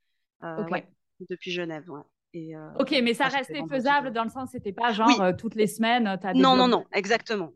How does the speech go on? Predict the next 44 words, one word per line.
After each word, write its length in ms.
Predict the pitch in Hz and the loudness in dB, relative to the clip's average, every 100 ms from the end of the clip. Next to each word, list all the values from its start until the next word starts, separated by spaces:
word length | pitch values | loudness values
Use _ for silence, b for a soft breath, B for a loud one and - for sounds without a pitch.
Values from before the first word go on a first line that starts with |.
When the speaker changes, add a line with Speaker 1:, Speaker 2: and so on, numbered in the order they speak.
| - | -6
Speaker 1:
Ouais, 100 | 165 | -6
Speaker 2:
Ok. 60 | - | -4
Speaker 1:
exactement. 460 | 170 180 - 160 _ _ _ | -4 -4 -4 -14 _ _ _
Ouais, 80 | - _ - | -18 _ -16
ouais. 100 | - _ b b b | -16 _ b b b
Et, 160 | 175 170 | -4 -2
euh, 180 | 160 151 | -2 -2
et 100 | 165 | -2
les 180 | 165 160 | -2 0
autres 140 | 190 | -4
D 140 | 165 185 | -2 -4
U, 240 | 185 196 | -2 0
euh, 200 | 175 165 | 0 0
avec 280 | 151 160 160 | -4 -6 -6
Rennes, 240 | 180 214 | 0 2
en 80 | 196 | 2
fait, 160 | 214 202 | -2 -6
c'est 120 | 190 | -8
des 120 | 165 | -6
modules 320 | 165 160 196 | -6 -6 -2
à 60 | 190 | -4
chaque 140 | 180 | -4
fois 100 | 175 | -6
d'une 160 | 170 180 | -6 -6
semaine. 320 | - 196 254 247 _ _ _ _ - | -6 -4 -4 -8 _ _ _ _ -4
Speaker 2:
Ouais. 180 | 175 | -4
Speaker 1:
Donc, 160 | 160 - | -4 -6
euh, 340 | 165 160 156 | -4 -2 -4
donc, 140 | 156 165 | -4 -4
c'était 140 | - | -6
tout 180 | - - | -6 -4
à 40 | |
fait 100 | 170 | -4
faisable. 340 | 165 160 180 175 | -6 -2 -2 -2
Voilà, 160 | 160 | -10
j'organisais 680 | - - 151 151 156 170 170 | -10 -14 -16 -14 -10 -8 -8
mon 160 | 165 160 | -10 -12
emploi 160 | 160 | -12
du 120 | 160 | -16
temps 140 | - 175 | -14 -12
par 120 | 170 | -12
rapport 200 | 151 - | -12 -16
à 20 | |
ça. 140 | - | -18